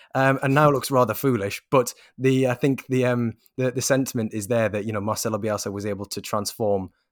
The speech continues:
uh, a bunch of, you know, a bunch of championship players into, I mean, in, in Calvin Phillips's case, um, you know, internationals, and who's to say that he couldn't do something similar with Jack Harrison if, you know,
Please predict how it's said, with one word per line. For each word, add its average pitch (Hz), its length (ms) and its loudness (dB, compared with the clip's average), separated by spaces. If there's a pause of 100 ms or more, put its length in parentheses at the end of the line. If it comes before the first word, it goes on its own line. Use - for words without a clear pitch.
(180)
uh, 95 280 2
a - 60 -10
bunch 101 320 -6
of, 92 320 -10
you 104 80 -6
know, 92 80 -2
a 104 60 -4
bunch 110 240 -6
of 95 160 -10
championship 107 520 -6
players 92 300 -6
into, 98 340 -6 (280)
I - 40 -12
mean, 87 180 -8 (360)
in, 104 180 -8
in 101 220 -8
Calvin 98 280 -4
Phillips's 101 360 -8
case, - 320 -8 (380)
um, 101 460 0 (200)
you 113 80 -4
know, 95 140 -4 (240)
internationals, 110 640 -4
and 98 100 -6
who's 123 200 -4
to - 80 -10
say 110 180 -4
that 104 160 -6 (200)
he 110 120 -14
couldn't 117 240 -6
do 107 100 -6
something 107 340 -8
similar 107 320 -4
with 101 140 -4
Jack 101 220 -4
Harrison 113 360 -6
if, - 220 -14
you 98 60 -6
know, 95 100 -6